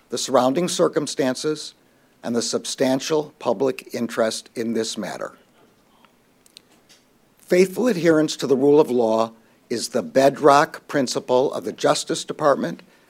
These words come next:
and of our democracy. Upholding the rule of law means applying the law evenly, without fear or favor.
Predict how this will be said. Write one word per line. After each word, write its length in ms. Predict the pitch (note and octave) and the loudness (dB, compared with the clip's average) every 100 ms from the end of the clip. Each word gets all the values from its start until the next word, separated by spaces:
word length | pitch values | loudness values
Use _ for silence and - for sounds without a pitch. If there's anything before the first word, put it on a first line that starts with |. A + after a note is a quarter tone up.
| _ | _
and 160 | - A#2+ | -6 -2
of 120 | A2 - | -2 0
our 220 | B2 B2 | 2 2
democracy. 720 | A2+ A2+ F2+ - - - - - _ _ _ _ _ _ _ _ _ _ | 2 0 -2 -4 -8 -8 -12 -18 _ _ _ _ _ _ _ _ _ _
Upholding 580 | - - - G3+ G3 D3 | -10 2 6 6 6 4
the 80 | A2+ | 2
rule 220 | A#2 G2+ | 0 0
of 120 | G2 | -2
law 340 | G2 F2 F#2 B2 _ _ _ - | -2 -2 -2 -6 _ _ _ -8
means 200 | B2+ B2 | -2 -2
applying 560 | A#2 - C3+ D3 D#3+ | -2 2 4 4 2
the 100 | C3+ | 2
law 300 | B2+ A#2+ G#2+ - | 2 2 0 -2
evenly, 600 | D3 D3 E3 D#3+ F3+ A3+ - _ _ _ _ | -4 0 2 4 2 2 -8 _ _ _ _
without 520 | G#2+ - - B2+ E3 | -10 -8 0 0 0
fear 540 | - F#3 D#3+ D#3+ G3+ G#3 _ _ _ - | -4 0 4 4 2 -4 _ _ _ -4
or 140 | C3 | -2
favor. 480 | B2+ C3+ A2+ E2 | 0 -2 -2 -4